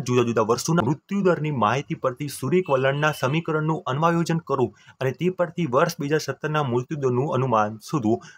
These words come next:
વર્ષ અને મૃત્યુદરની માહિતી નીચે આપેલ છે કોષ્ટકમાં, એનો ઉપયોગ કરીને તમારે બે હજાર સત્તરના મૃત્યુદરનું અનુમાન શોધવાનું રહેશે. તો તમે નીચે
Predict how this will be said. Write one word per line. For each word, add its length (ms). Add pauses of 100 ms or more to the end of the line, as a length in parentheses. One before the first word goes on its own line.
(140)
વર્ષ 340
અને 140
મૃત્યુદરની 1120
માહિતી 360 (280)
નીચે 240
આપેલ 260
છે 140
કોષ્ટકમાં, 600 (240)
એનો 200
ઉપયોગ 300
કરીને 300
તમારે 340 (260)
બે 160
હજાર 180
સત્તરના 480
મૃત્યુદરનું 560
અનુમાન 280
શોધવાનું 540 (400)
રહેશે. 360 (280)
તો 80
તમે 220
નીચે 320